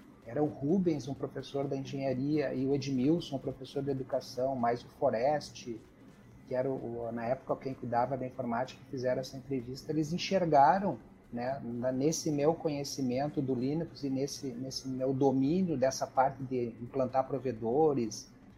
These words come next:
uma oportunidade, não no meu caso, né, mas também uma oportunidade pra U P F. Na época que eu, que eu fiz essa entrevista, a conexão da U P F era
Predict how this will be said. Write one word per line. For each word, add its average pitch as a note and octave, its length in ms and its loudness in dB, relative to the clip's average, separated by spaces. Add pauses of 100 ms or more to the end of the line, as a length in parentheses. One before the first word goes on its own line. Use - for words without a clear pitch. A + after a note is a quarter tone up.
(420)
uma D#3+ 180 6
oportunidade, F3+ 840 8
não F#3 240 4 (360)
no C#3 120 2
meu D#3 180 8
caso, F3 520 4
né, D3 180 2
mas E3+ 200 0
também E3 280 2
uma F#3+ 140 4
oportunidade F3+ 640 0
pra F3+ 140 0
U F3 40 2
P F#3 140 -2
F. F#3 340 0
Na B2+ 120 2
época F3 320 2
que E3 120 -2
eu, C#3+ 240 2
que - 60 -8
eu B2 60 -2
fiz C#3+ 240 -2
essa C#3 180 -8
entrevista, C3 640 -4
a - 20 2
conexão D3 480 -2
da D#3 100 4
U D#3 60 4
P D3+ 160 0
F C#3 480 2
era D#3+ 380 4